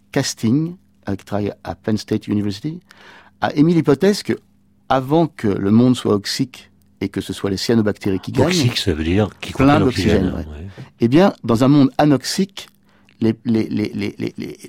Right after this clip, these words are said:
Speaker 1: les, les êtres vivants, si vous voulez, qui pullulaient, c'était plutôt les archéméthanogènes.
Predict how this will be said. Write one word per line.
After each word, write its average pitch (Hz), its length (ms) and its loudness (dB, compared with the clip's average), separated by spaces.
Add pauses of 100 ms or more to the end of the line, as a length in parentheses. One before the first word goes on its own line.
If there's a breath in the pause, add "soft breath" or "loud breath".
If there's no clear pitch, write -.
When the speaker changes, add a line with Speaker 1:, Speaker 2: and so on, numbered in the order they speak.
Speaker 1:
les, 113 120 -10
les 98 200 -4
êtres 123 220 -2
vivants, 131 340 2
si - 160 -4
vous 107 120 0
voulez, 143 200 2
qui - 160 -10
pullulaient, 156 600 2 (260 soft breath)
c'était 123 300 0
plutôt 175 640 -2
les 110 160 0
archéméthanogènes. 107 880 0